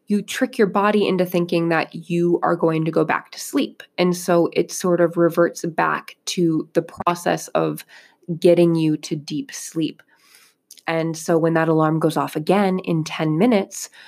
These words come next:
you experience this lovely little phenomenon called sleep inertia, which is basically like a sleep hangover that will last the rest of your day.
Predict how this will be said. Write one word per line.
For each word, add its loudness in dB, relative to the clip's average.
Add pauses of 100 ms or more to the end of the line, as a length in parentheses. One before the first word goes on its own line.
(260)
you 2
experience 0
this -6
lovely 4
little 4
phenomenon -2
called -4
sleep -8
inertia, -6
which 0
is -2
basically 0
like 0
a -4
sleep 2
hangover 0 (120)
that 0
will 6
last -2
the -2
rest -6
of -14
your -4
day. -6